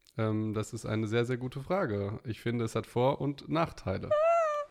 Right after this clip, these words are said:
Speaker 2: das ist ja total differenziert. Also ich finde das blöd, dass das so differenziert. Ich möchte dich da schon eigentlich gerne in eine Schublade stecken.
Speaker 1: Äh,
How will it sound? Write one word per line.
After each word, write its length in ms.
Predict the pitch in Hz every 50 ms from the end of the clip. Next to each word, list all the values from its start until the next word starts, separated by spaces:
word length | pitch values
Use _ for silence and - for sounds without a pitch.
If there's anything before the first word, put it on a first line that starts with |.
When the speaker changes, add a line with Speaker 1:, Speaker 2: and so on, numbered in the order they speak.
| -
Speaker 2:
das 200 | - 320 370 381
ist 60 | -
ja 120 | 339 311 320
total 340 | - 349 - - 330 339 339
differenziert. 720 | 359 359 - 349 294 320 311 302 302 - 349 294 - -
Also 140 | 247 247
ich 100 | 262 -
finde 180 | - 320 311 320
das 100 | 302 -
blöd, 200 | - 320 339 320
dass 120 | 285 -
das 120 | - 247 -
so 80 | -
differenziert. 480 | 247 226 247 - 247 247 247 - 247 240
Ich 80 | 240 -
möchte 220 | 262 262 - -
dich 80 | - -
da 120 | 262 262
schon 160 | - 294 262
eigentlich 200 | - 247 254 -
gerne 180 | - 247 247 247
in 60 | 247
eine 100 | 240 240
Schublade 320 | - 254 254 240 226 220
stecken. 320 | 226 - 233 240 - 233 - - _ _ _ _ _
Speaker 1:
Äh, 140 | - 120 117